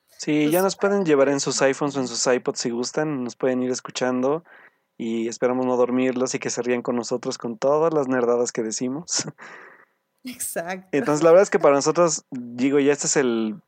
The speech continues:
Speaker 1: se puede decir que el novenodécimo programa, porque el piloto lo seguimos contando como el cero, pero ya vamos diez
Speaker 2: <laughs> Sí.
Speaker 1: programas y, y, y, pues, la verdad es que la gente que se ha quedado con nosotros hasta ahorita, pues, les agradecemos un chorro, no saben cuánto.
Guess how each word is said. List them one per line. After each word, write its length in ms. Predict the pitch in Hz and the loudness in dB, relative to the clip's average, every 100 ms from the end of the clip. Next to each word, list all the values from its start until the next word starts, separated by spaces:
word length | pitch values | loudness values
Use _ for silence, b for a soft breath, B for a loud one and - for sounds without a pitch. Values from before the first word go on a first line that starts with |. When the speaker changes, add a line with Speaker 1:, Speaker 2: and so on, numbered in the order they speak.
| - | -10
Speaker 1:
se 120 | - | -4
puede 140 | - 135 | 0 2
decir 180 | 135 143 | 2 0
que 180 | 151 151 | 0 2
el 160 | 135 | 2
novenodécimo 720 | 131 127 127 123 127 147 190 160 | 2 2 2 2 0 0 0 0
programa, 520 | 120 113 113 160 - b b b - | 2 2 0 -4 -10 b b b -10
porque 320 | 123 - 120 | -6 0 0
el 100 | 110 | 0
piloto 280 | 127 123 143 | 0 0 2
lo 80 | 135 | 0
seguimos 320 | 123 123 123 | 0 0 -2
contando 340 | 120 117 123 | -4 -2 -2
como 200 | - 117 | -2 -2
el 80 | 110 | 0
cero, 320 | 131 123 160 b b b b b b _ | 2 0 0 b b b b b b _
pero 500 | - 135 131 127 127 | 0 4 6 6 6
ya 260 | 127 139 160 | 4 4 4
vamos 280 | 156 180 185 | 4 0 0
diez 120 | 170 | -2
Speaker 2:
<laughs> 0 | |
Sí. 40 | 165 | 0
Speaker 1:
programas 560 | 165 156 160 175 165 | 2 2 2 -2 -2
y, 220 | 135 123 - | -2 -4 -4
y, 600 | 123 117 120 123 127 120 | -6 -4 -6 -4 -2 -2
y, 40 | |
pues, 140 | 113 | 0
la 80 | 127 | 4
verdad 140 | 131 156 | 4 4
es 100 | - | 2
que 200 | 170 139 | 2 2
la 120 | 120 | 2
gente 240 | 143 160 | 0 -2
que 100 | - | -2
se 100 | 123 | -4
ha 40 | 127 | 2
quedado 260 | 131 135 | 2 2
con 120 | 135 | 0
nosotros 360 | 117 127 143 139 | -2 -2 -2 -2
hasta 160 | 117 117 | -2 0
ahorita, 300 | 117 - 131 | 0 2 0
pues, 240 | - 117 | 0 -4
les 300 | 117 113 113 | -2 -2 0
agradecemos 480 | 120 117 127 143 135 | 2 2 2 0 0
un 100 | 139 | -2
chorro, 300 | 131 120 127 | 2 0 0
no 140 | 170 127 | -2 -2
saben 240 | 131 120 | 0 0
cuánto. 360 | 123 113 120 | -2 -2 -4